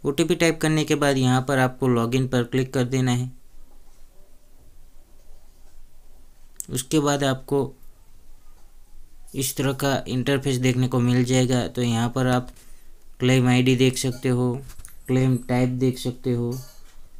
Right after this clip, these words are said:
क्लेम की डेट देख सकते हो और उसका स्टेटस भी देख सकते हो।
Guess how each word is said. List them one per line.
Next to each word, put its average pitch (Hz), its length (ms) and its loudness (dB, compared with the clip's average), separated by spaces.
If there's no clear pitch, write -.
क्लेम 135 260 2
की 135 160 2
डेट 131 320 4
देख 131 200 2
सकते 131 300 -4
हो 123 180 2
और 127 80 4
उसका 101 520 -2
स्टेटस 131 440 -2
भी 123 140 2
देख 120 200 -2
सकते - 300 -8
हो। 104 80 -6